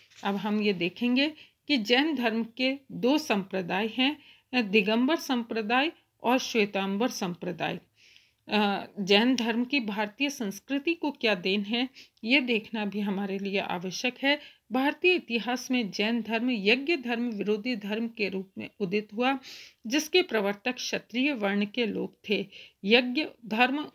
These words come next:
उच्च वर्ण के लिए था, निम्न वर्ण के लोगों के लिए यज्ञ नहीं होता था।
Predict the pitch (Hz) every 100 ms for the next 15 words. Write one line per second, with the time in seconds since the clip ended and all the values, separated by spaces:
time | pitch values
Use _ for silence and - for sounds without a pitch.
0 | 226 285 - 359 247 233 233 247 214 208
1 | 202 208 240 220 214 285 294 240 214 220
2 | 233 208 196 185 220 208 202 196 233 240
3 | - - - 214 208 226 220 247 185 196
4 | 262 277 208 - 185 - 196 180